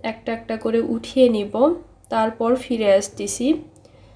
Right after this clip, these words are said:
আজকের মতো এই পর্যন্তই। সবাই ভালো থাকবেন, সুস্থ থাকবেন। সবাইকে রমজানের শুভেচ্ছা জানিয়ে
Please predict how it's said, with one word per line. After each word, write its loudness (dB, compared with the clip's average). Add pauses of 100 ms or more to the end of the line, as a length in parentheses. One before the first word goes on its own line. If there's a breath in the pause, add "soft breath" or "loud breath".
(840 soft breath)
আজকের 2
মতো 4
এই 6
পর্যন্তই। 4
সবাই -2
ভালো 0
থাকবেন, -2
সুস্থ -4
থাকবেন। 4
সবাইকে 2
রমজানের 0
শুভেচ্ছা -2
জানিয়ে 0